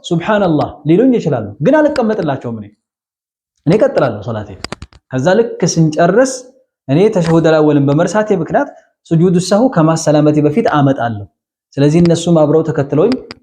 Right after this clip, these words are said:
መውረድ ይኖርባቸዋል ማለት ነው። ተግባባን? ጠይብ። እሺ፣ አሁን እዚህ ጋር ኢማሙ የረሳበት ክፍል ላይ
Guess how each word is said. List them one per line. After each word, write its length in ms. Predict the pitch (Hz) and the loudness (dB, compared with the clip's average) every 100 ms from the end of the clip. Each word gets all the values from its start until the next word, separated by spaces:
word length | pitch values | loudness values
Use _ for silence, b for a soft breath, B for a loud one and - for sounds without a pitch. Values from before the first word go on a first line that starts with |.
| - | -2
መውረድ 380 | 156 156 151 147 | 0 2 2 2
ይኖርባቸዋል 720 | 139 139 123 123 117 120 107 | 2 2 0 -4 -6 -8 -8
ማለት 220 | 101 104 | -8 -12
ነው። 120 | - - _ | -16 -20 _
ተግባባን? 460 | - 143 165 170 262 - - _ _ | -6 0 2 2 -2 -4 -20 _ _
ጠይብ። 180 | 151 120 98 - - - | -4 -4 -6 -16 -10 -8
እሺ፣ 160 | 226 - - - _ _ _ _ _ _ - | -8 -10 -14 -16 _ _ _ _ _ _ -4
አሁን 280 | 214 233 247 233 - | 0 2 2 0 -2
እዚህ 240 | 170 185 170 | 0 2 2
ጋር 200 | 151 - - - _ _ _ _ _ _ 202 | 0 -2 -10 -20 _ _ _ _ _ _ 0
ኢማሙ 340 | 226 240 240 277 226 | 2 2 2 2 2
የረሳበት 1040 | 202 247 - - - 220 202 170 196 202 - - _ _ | 0 0 -2 -10 -4 -2 -2 0 -2 -2 -10 -20 _ _
ክፍል 300 | - 220 262 214 | -4 -2 0 0
ላይ 160 | 214 | 0